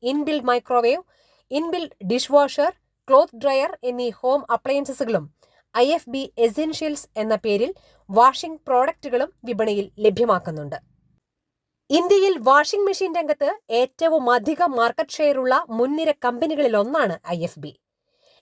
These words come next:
എ ഐ ടെക്നോളജിയിലുള്ള വാഷിംഗ് മെഷീനുകൾ ഡീപ് ക്ലീൻ എന്ന ടെക്നോളജിയിൽ അധിഷ്ഠിതമായി പ്രവർത്തിക്കുന്നതിനാൽ വസ്ത്രങ്ങളുടെ ഗുണമേന്മയും നിറവും സൈസും നഷ്ടപ്പെടാതെ ഏറ്റവും മികച്ച രീതിയിൽ വൃത്തിയാക്കുന്നു.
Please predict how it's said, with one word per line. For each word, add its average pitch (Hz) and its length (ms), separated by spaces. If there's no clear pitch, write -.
എ 208 200
ഐ 233 120
ടെക്നോളജിയിലുള്ള 240 920
വാഷിംഗ് 220 420
മെഷീനുകൾ 240 520
ഡീപ് 277 480
ക്ലീൻ 330 220
എന്ന 294 140
ടെക്നോളജിയിൽ 269 760
അധിഷ്ഠിതമായി 262 680
പ്രവർത്തിക്കുന്നതിനാൽ 220 840
വസ്ത്രങ്ങളുടെ 247 720
ഗുണമേന്മയും 214 920
നിറവും 220 440
സൈസും 220 520
നഷ്ടപ്പെടാതെ 208 640
ഏറ്റവും 220 540
മികച്ച 247 460
രീതിയിൽ 202 380
വൃത്തിയാക്കുന്നു. 165 640